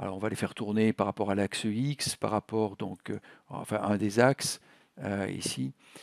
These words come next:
Euh, donc, euh, on peut très bien, par exemple, par rapport à l'axe Z qui est l'axe,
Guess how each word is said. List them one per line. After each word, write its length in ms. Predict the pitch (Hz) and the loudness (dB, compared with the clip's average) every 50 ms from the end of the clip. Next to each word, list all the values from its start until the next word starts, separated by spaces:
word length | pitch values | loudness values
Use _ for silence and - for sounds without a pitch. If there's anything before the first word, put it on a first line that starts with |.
| - - _ - - - | -20 -20 _ -14 -10 -6
Euh, 380 | 104 104 104 107 98 98 98 101 98 | -4 -4 -4 -4 -4 -6 -6 -8 -8
donc, 300 | 107 104 98 - - - | -10 -10 -12 -10 -8 -8
euh, 40 | 101 | -8
on 180 | 101 104 98 | -6 -8 -8
peut 120 | - 101 92 | -8 -8 -8
très 180 | - - 87 | -8 -8 -10
bien, 280 | - 98 101 104 104 98 | -8 -4 -4 -4 -4 -4
par 200 | - 92 90 90 | -6 -8 -8 -8
exemple, 320 | 90 98 98 101 101 98 _ - | -8 -6 -6 -6 -6 -8 _ -10
par 120 | 104 98 | -8 -8
rapport 300 | 90 87 - - 101 101 | -8 -8 -8 -8 -6 -4
à 40 | 98 | -4
l'axe 260 | 101 101 - - - | -4 -4 -6 -8 -8
Z 220 | 95 95 107 107 104 - | -4 2 4 4 4 2
qui 80 | - - | 0 -4
est 100 | 90 - | -4 -4
l'axe, 380 | 92 92 - - - - - | -4 -6 -4 -4 -4 -4 -6